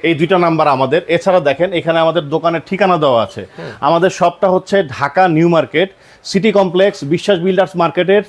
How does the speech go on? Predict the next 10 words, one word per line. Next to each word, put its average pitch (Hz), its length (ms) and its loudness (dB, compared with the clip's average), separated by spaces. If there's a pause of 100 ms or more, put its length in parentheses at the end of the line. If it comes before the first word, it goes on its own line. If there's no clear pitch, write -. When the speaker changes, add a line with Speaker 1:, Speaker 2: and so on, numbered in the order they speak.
(100)
Speaker 1:
তৃতীয় 247 320 2
তলায়, 127 440 0
Speaker 2:
ওকে। 143 200 -8
Speaker 1:
লেভেল 196 380 2
টু, 120 340 -4
দোকান 185 280 0
নাম্বার 196 280 0
হচ্ছে 196 220 -4
ছাব্বিশ 175 400 -2
সাতাশ। 156 420 0